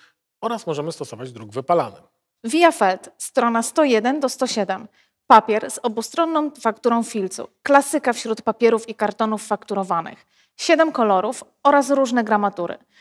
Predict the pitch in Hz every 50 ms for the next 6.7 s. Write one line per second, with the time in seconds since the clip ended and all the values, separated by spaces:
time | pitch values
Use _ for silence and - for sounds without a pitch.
0 | _ _ _ _ _ - 254 311 302 - 320 277 311 - - 311 254 277 240 220
1 | 208 214 - - 240 220 208 226 220 220 - 220 214 214 208 202 220 202 185 208
2 | 190 185 - - 190 190 208 233 269 294 - _ _ _ _ _ 277 269 - 294
3 | 269 247 247 233 - 226 214 - - - - 208 - 220 - - - 226 - -
4 | 214 190 - - - 214 247 302 330 - - 359 339 - 247 226 220 240 254 240
5 | 214 208 185 180 - 175 170 - - - _ _ _ _ _ _ _ _ _ -
6 | 131 147 139 - 170 160 - 185 175 196 190 160 123 101